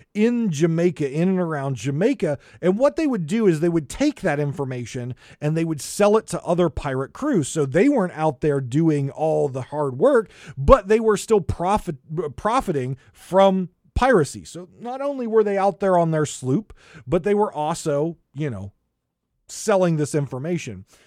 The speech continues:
Now, I said sloop. Now, a sloop back in the day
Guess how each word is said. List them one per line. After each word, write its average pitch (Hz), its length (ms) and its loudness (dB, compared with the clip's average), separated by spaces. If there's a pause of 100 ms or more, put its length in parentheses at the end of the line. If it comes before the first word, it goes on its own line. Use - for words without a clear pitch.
(100)
Now, 190 240 -4
I 202 120 2
said 214 260 -2
sloop. 180 400 0
Now, 151 220 -4
a 151 40 0
sloop 254 380 -6
back 190 240 -2
in 170 120 -4
the 139 40 -6
day 127 400 -4